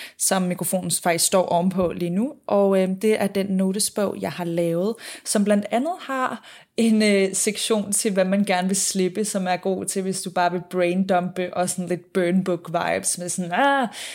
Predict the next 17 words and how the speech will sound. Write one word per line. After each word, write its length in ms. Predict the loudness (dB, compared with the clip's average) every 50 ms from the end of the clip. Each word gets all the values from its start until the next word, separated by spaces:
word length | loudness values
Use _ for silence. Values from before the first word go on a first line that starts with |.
| -14 -6 -2
jeg 100 | -2 -2
skal 160 | -2 -2 -6
have 140 | -4 -4 -2
det 180 | -2 -2 -2 -2
hele 280 | -2 -4 -4 -4 -4
ud." 220 | -4 -4 -4 -6 -8 _ -6
Øhm, 720 | -2 -2 0 0 -2 -2 -4 -6 -6 -6 -8 -8 -8 -8 -8 -8 -10 -10 _ _ _ _ _ _ _ _ _ -2 0
det 240 | 2 2 2 2
er 80 | 2 2
der 100 | 4 4
også 260 | 4 4 2 2 0
en 140 | -2 0 0
sektion 500 | 0 -2 -2 -6 -4 -2 -2 -2 -2 -4 -4
til, 220 | -2 0 0 -2
fordi 220 | 0 0 -2 -2 0
den 200 | 0 0 0 0
her 300 | 0 0 0 -2 -4